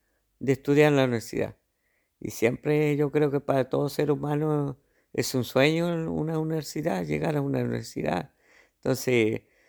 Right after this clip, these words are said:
era ot-, como otro nivel. Entonces, pero yo dije, "No quita nada", y me in-, me interesó entrar, y tiré mis papeles, todo, y,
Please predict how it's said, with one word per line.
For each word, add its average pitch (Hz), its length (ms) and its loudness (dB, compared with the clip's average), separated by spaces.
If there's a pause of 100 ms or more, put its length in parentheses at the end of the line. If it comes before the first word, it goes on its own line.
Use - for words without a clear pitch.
(320)
era 117 600 2
ot-, 127 320 -2
como 117 220 0
otro 123 240 -2
nivel. 120 400 -2 (480)
Entonces, 107 1300 2 (340)
pero 110 500 6
yo 117 260 2
dije, 165 240 0
"No 180 140 0
quita 185 280 -2
nada", 247 240 -2
y - 60 -6
me 185 260 0
in-, 165 240 -4
me 143 180 0
interesó 147 520 0
entrar, 208 400 -2 (420)
y 139 600 2
tiré 147 320 2
mis 160 180 -4
papeles, 175 680 0
todo, 196 320 -4
y, 151 360 -8